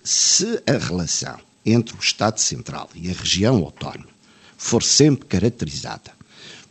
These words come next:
por uma hostilidade que não é apenas governativa, é política e a comunicação social tem aí graves responsabilidades.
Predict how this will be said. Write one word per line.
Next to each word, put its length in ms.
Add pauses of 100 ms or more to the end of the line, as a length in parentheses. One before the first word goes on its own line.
(160)
por 180 (280)
uma 300
hostilidade 1080
que 100
não 240
é 220 (120)
apenas 540
governativa, 960 (400)
é 100
política 840 (320)
e 140
a 40
comunicação 720
social 520
tem 260
aí 240
graves 440
responsabilidades. 1000